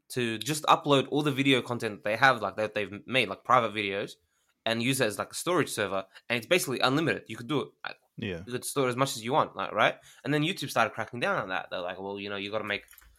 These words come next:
Speaker 1: there's gotta be an inve-, like, serv-, like, storage of this stuff takes so much."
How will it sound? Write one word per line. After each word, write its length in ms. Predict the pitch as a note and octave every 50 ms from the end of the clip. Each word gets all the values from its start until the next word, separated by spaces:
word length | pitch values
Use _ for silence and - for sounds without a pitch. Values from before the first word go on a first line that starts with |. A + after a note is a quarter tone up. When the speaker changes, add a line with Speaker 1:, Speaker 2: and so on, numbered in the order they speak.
| _ _ _ _ _ _
Speaker 1:
there's 160 | - A2 A2 G#2+
gotta 160 | - B2+ A2
be 100 | G2+ A2
an 160 | G#2 G#2 G2+
inve-, 240 | G2+ B2+ - - -
like, 160 | G#2+ G2+ - _ _ _ - - - _ _ _ _ -
serv-, 380 | - - - D3+ D#3+ D#3+ - -
like, 280 | A2 A#2+ A2+ - -
storage 460 | - - - D3 D#3+ F3 E3 C3+ A2 A2+
of 80 | G2 F#2+
this 120 | G2 -
stuff 200 | - G#2+ G2+ -
takes 220 | - - G2 -
so 120 | - C#3 C3
much." 340 | A#2+ G#2+ G2+ - - -